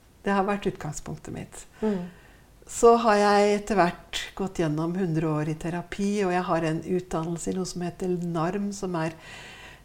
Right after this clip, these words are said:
Speaker 1: Neuro-, Neuroaffective Relational Method, som er en traumeintegreringstilnærming. Og mye av u-, u-, te-, terapien jeg også selv har fått, har handlet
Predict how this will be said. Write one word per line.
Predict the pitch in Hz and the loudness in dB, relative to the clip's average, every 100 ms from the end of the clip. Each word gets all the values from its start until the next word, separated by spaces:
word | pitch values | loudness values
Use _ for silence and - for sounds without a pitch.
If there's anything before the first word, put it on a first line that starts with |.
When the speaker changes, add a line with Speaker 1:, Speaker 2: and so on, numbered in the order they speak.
| 185 | -4
Speaker 1:
Neuro-, | 165 170 160 170 165 170 180 180 - | -2 2 2 4 2 2 0 -2 -2
Neuroaffective | 185 240 233 233 202 202 214 - - 185 | 2 4 6 6 4 4 0 -2 -2 0
Relational | 185 175 180 180 - 185 185 180 | 2 4 4 2 -2 0 0 0
Method, | 185 180 190 240 233 | 0 0 2 2 2
som | - 190 | 0 0
er | 165 165 170 | 2 2 2
en | 175 165 - | -2 -6 -8
traumeintegreringstilnærming. | - 196 180 160 170 180 160 156 170 170 170 165 165 170 - - - 190 180 180 180 180 190 233 285 - - - - | -4 0 0 0 -2 -2 -4 -2 0 0 0 0 -2 -2 -4 -10 -8 -6 -4 -4 -4 -2 0 2 2 0 -16 -20 -10
Og | - 185 | -4 0
mye | 196 175 | 4 4
av | 175 185 - | 6 4 2
u-, | 170 | -2
u-, | - - 202 - | -4 -4 -6 -4
te-, | 196 180 - - - | -2 -2 -4 -18 -8
terapien | 202 190 - 175 165 | -2 -2 -2 -4 -2
jeg | 151 | -4
også | - | -6
selv | - 180 160 165 | -6 -4 -4 -2
har | |
fått, | - 277 - | -2 -2 0
har | 220 220 | -2 -2
handlet | 220 156 151 - | -2 -2 -6 -6